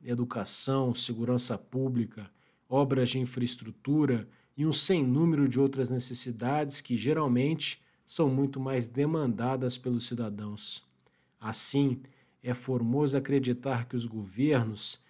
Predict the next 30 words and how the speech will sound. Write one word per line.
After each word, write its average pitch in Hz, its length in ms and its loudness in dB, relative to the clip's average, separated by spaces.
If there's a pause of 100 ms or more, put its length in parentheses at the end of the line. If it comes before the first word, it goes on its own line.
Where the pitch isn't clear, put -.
(180)
especialmente 127 920 0
os 101 100 -4
das 123 180 0
principais 131 640 -4
potências 123 580 -4
militares, 117 840 0 (500)
veem 156 240 2
motivos 143 600 0
suficientes 170 920 -2
para 139 240 0
ampliarem 131 460 0
os 104 140 -2
gastos, 110 720 -8 (340)
mesmo 143 340 2
em 143 40 4
uma 139 160 4
conjuntura 127 600 -2
tão 143 260 -2
adversa. 107 760 -4 (540)
E 139 60 -2
os 123 100 2
motivos 131 680 0
estão 123 360 -2
todos 160 420 4
os 117 200 -6
dias 147 420 -2
nas 147 180 -4
manchetes 131 640 -2
dos 127 120 -4
jornais. 117 800 -2